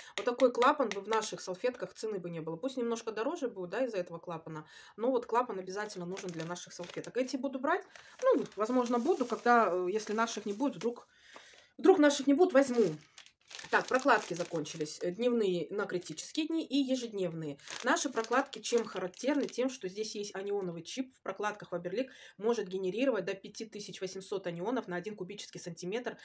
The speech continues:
Он предотвращает размножение бактерий, приводящих к воспалениям. Имейте в виду. А, здесь, кстати, н-, нежное,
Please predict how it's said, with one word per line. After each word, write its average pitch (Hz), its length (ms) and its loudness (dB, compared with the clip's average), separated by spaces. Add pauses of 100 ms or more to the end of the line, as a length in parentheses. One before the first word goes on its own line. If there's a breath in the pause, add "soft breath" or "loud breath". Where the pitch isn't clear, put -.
(220 loud breath)
Он 311 160 0
предотвращает 202 640 -4
размножение 175 460 -6
бактерий, 262 400 -2
приводящих 190 520 -4
к - 80 -20
воспалениям. 196 920 -2
Имейте 220 460 -4
в - 40 -4
виду. 180 280 -6 (420 loud breath)
А, 180 120 -4
здесь, 254 300 0
кстати, 233 380 2
н-, 233 260 -2
нежное, 208 720 2